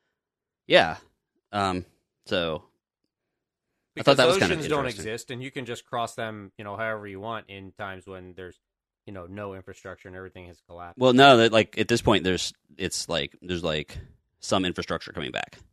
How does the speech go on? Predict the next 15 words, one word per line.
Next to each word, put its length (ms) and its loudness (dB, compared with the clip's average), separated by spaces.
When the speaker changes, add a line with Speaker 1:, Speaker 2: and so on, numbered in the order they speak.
Speaker 2:
Okay. 280 -16
Speaker 1:
Um, 380 -4
'cause, 420 -8
I 40 -6
mean, 180 -4
Judith 300 -2
is 120 -12
now, 200 -4
like, 380 -8
uh, 240 -10
ten 360 0
to 80 -2
thirteen 360 2
years 140 2
old 180 0